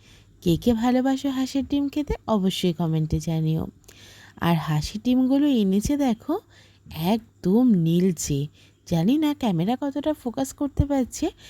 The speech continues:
but সত্যি সাদার পাশে যদি নীলটা রাখা হচ্ছে, নীলটা মানে পুরোই নীল। কিছু দু তিনটে সাদা ছিল, কিন্তু বেশিরভাগটাই নীলচে ছিল,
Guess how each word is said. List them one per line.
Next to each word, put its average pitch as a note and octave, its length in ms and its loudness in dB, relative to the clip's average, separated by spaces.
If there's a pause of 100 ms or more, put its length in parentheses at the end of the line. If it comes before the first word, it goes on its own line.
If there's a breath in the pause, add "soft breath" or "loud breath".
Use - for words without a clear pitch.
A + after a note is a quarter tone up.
(260 loud breath)
but G#3+ 140 -2 (160)
সত্যি F#3+ 440 0 (260)
সাদার F#3 460 -2
পাশে B3+ 380 -4
যদি C4 360 0
নীলটা G#3+ 460 2
রাখা A3 320 0
হচ্ছে, A#3+ 440 -2 (540 loud breath)
নীলটা F3 400 2
মানে D4 200 2 (160)
পুরোই A#3 420 2
নীল। E3+ 340 4 (640 soft breath)
কিছু - 280 -4 (200)
দু D4+ 160 2
তিনটে E4 420 0
সাদা D#4+ 360 -4
ছিল, A#3 280 0 (200)
কিন্তু A#3 240 0
বেশিরভাগটাই A3 840 -2
নীলচে F#3+ 480 2
ছিল, D3 280 -8